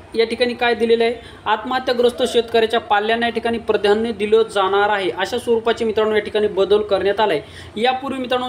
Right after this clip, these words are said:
ज्यावेळेस दोन विद्यार्थ्याला समान गुण मिळायचे त्यावेळेस मित्रांनो ज्या विद्यार्थ्याचं वय सर्वात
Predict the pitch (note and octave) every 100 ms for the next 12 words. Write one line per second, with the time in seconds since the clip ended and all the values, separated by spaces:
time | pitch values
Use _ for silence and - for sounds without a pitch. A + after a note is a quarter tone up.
0 | A3 G#3+ G#3+ A3 G#3 B3+ B3 G#3 G3+ G3+
1 | G3+ - A#3 B3 B3+ A3 A3 B3 A#3+ F3
2 | F3+ - - - A3+ A#3+ B3+ B3 A#3+ A#3
3 | A3+ A#3+ A#3+ G#3+ G3 G#3+ A3 A#3 B3+ A3+
4 | A3+ G#3+ G3+